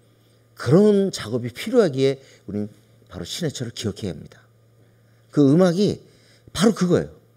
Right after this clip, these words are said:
아름다운 멜로디, 아까 제가 말한 폭발적인 코러스,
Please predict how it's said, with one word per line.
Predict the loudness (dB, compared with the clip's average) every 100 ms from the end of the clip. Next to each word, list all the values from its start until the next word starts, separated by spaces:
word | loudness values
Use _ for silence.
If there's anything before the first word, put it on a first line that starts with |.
| _ _ _ _
아름다운 | -8 -4 0 0 0
멜로디, | 0 0 -2 -6 -8 _ _ _
아까 | -12 -6
제가 | -4 -2 -4
말한 | -6 -12
폭발적인 | -16 -10 -6 -6 -6 -8 -8
코러스, | -4 -4 -4 -8 -8